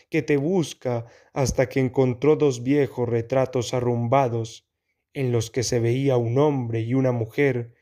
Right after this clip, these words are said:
y ordenó ponerles al pie, Adán Rubets Otatkalot y Eva de Rubets Otatkalot, a otro conde que recibió el título como premio a sus servicios.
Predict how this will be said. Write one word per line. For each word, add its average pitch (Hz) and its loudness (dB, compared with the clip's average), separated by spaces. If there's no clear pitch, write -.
y 143 4
ordenó 160 2
ponerles 151 0
al 117 -2
pie, 113 -4
Adán 127 2
Rubets 131 0
Otatkalot 143 0
y 156 2
Eva 214 2
de 185 2
Rubets 131 0
Otatkalot, 127 -2
a 120 0
otro 131 2
conde 151 0
que 147 0
recibió 127 2
el 120 0
título 147 -2
como 139 -2
premio 123 2
a 110 0
sus 117 -4
servicios. 127 -4